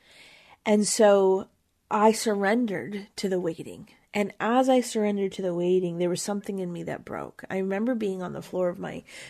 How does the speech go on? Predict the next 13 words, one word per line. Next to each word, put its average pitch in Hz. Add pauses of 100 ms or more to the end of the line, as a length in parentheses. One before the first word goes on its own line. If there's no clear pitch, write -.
my 180
downstairs, 185
we 185
have, 185
like, -
a 165
family 185
room -
downstairs, 165
just 190
on 196
my 185
knees, 170